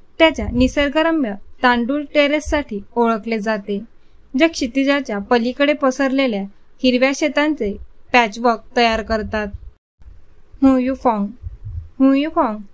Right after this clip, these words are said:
हे एक कमी प्रसिद्ध हिल स्टेशन आहे, जे ऐझवल पासून सुमारे पन्नास किलोमीटर अंतरावर आहे. हुयुफॉंग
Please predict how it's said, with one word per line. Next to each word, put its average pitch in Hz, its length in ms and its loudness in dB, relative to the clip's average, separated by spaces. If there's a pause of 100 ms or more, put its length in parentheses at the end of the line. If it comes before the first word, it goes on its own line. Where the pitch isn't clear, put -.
(240)
हे 330 160 4
एक 311 180 -4
कमी 254 200 4
प्रसिद्ध 269 460 0
हिल 247 220 0
स्टेशन 226 440 -4
आहे, 208 260 -4 (400)
जे 254 220 4 (640)
ऐझवल 254 460 2 (260)
पासून 277 360 0
सुमारे 202 500 0 (320)
पन्नास 262 360 2
किलोमीटर 294 520 -2
अंतरावर 220 640 -2
आहे. 214 260 -4 (640)
हुयुफॉंग 277 520 0